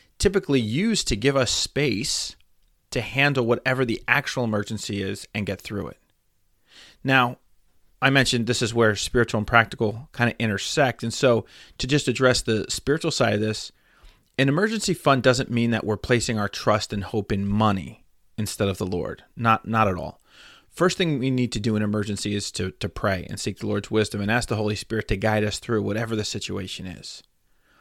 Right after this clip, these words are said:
But using wisdom is having an emergency fund. If we think of the story of Joseph in the Bible, and I reference this story a lot, I love it, right? Joseph, he is the son of Jacob. He was sold into slavery by his brothers, and then through a series of events,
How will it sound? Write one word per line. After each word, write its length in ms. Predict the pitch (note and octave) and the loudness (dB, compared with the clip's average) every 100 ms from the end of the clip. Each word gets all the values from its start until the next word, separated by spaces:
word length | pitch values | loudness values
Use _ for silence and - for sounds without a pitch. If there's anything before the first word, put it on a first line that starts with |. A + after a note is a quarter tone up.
| _ _ - _ _ _ _ - | _ _ -20 _ _ _ _ -6
But 320 | C3 C3 - | 6 6 4
using 480 | C3 D3+ E3+ D3+ A2+ | -4 0 2 2 4
wisdom 680 | G2+ B2 A#2+ F3 F#3 F#3+ F3+ _ _ _ _ | 6 6 6 0 0 -2 -8 _ _ _ _
is 600 | C3+ D3 D#3 C3+ G#2+ F#2 - | 2 4 6 4 4 -2 -8
having 600 | - - A2+ G2+ G#2 G2 - | -8 -2 0 0 -2 -4 -6
an 120 | G#2+ | -6
emergency 600 | G2 G2 F#2+ G#2 F#2+ G2+ | -4 -4 -4 -6 -8 -8
fund. 360 | - - F#2 F#2 | -10 -8 -6 -8
If 220 | - - - | -12 -14 -6
we 80 | C3 | -2
think 160 | D3 | 0
of 80 | C#3+ | 2
the 60 | A#2+ | 0
story 320 | - B2 A2 | 2 2 2
of 100 | G2+ | 2
Joseph 400 | A#2+ A2+ A2+ - | 2 2 0 -6
in 60 | |
the 60 | G#2 | -4
Bible, 420 | F#2+ G#2 G#2 G2+ | 2 2 2 -2
and 100 | G2 - - _ | -6 -8 -20 _
I 80 | - | -2
reference 400 | A2 A2 - G#2 | 0 0 0 -6
this 140 | A2 - | -6 -6
story 320 | - A2 G2+ | -4 -2 -2
a 80 | G2 | -2
lot, 320 | G2+ G2 - | -2 -4 -4
I 60 | G2+ | -4
love 360 | G2+ G#2+ G2+ | 0 2 2
it, 120 | F#2+ - | -2 -4
right? 220 | G#2+ A2 | -2 0
Joseph, 420 | - B2 B2+ A#2 | 2 2 2 -2
he 100 | - | -4
is 80 | G#2+ | -4
the 100 | G#2+ | -4
son 180 | - A#2 | -2 -2
of 140 | A#2 | -2
Jacob. 480 | - G#2 G2+ G#2 G2 - - - - | 2 2 2 0 -2 -10 -20 -20 -10
He 120 | - | 0
was 120 | B2 A#2 | 0 4
sold 260 | C3+ C3+ | 4 4
into 160 | D#3 E3+ | 2 0
slavery 440 | - A#2 G#2+ B2+ | 2 4 6 4
by 200 | A#2+ G#2 | 4 2
his 120 | A#2+ | 2
brothers, 480 | - G#2 F#2+ G2 G#2+ | 0 -2 0 -2 -4
and 160 | - G#2+ | -4 -4
then 80 | G#2+ | -4
through 180 | A2 | -4
a 40 | G#2 | -4
series 360 | - C3 D#3 | 0 0 0
of 60 | D#3+ | 0
events, 560 | D#3 A2 F#2+ G2 - | 0 0 -2 -6 -12